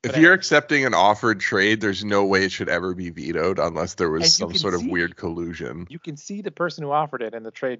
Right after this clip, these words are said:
Speaker 2: notes. Like, it's
Speaker 1: Yeah.
Speaker 2: not, uh, it's not nothing great, not nothing sketchy, that's for sure.
Speaker 1: Uh, over in the points pool, I pulled off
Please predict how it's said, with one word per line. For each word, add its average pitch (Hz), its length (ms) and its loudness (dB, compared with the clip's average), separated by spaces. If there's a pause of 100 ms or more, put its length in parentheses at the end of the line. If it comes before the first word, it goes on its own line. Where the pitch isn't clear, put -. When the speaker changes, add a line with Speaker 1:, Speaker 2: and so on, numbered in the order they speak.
(140)
Speaker 2:
notes. 110 340 -12
Like, 113 180 -8
it's 101 140 -10
Speaker 1:
Yeah. 131 300 0 (180)
Speaker 2:
not, 131 60 -4
uh, 123 280 -2
it's 120 140 -12
not 139 160 -8
nothing 131 420 -10 (520)
great, 139 180 -6
not 147 220 -4
nothing 156 300 0
sketchy, 151 440 0
that's 113 180 -14
for 113 80 -18
sure. 107 260 -14 (1000)
Speaker 1:
Uh, 107 320 4
over 143 280 6
in 151 80 4
the 139 80 -2
points 139 360 -2
pool, 131 320 4
I 104 200 6
pulled 113 280 -2
off 104 320 2